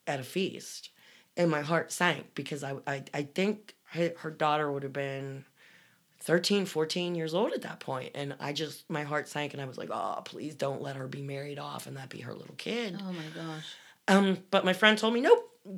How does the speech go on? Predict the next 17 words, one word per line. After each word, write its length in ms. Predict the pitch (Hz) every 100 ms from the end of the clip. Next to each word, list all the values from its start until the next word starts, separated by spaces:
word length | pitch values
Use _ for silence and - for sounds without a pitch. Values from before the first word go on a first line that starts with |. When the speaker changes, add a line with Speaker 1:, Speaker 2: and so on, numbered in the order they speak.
| 175
Speaker 1:
that 200 | 165 -
was 220 | 190 165
their 220 | 180 175
late 240 | 175 165 -
baby 280 | 151 147
in 140 | 143 143
life. 480 | 135 135 - - 143
And 460 | 139 135 135 131 - - -
he's 580 | 160 175 170 160 143 -
the 120 | 156
last 380 | 143 135 139 -
one 180 | 143 139
that 120 | 123
they 120 | 139
had. 440 | 127 123 127 185 208
And 160 | 143
he's 720 | 127 131 131 131 135 135 -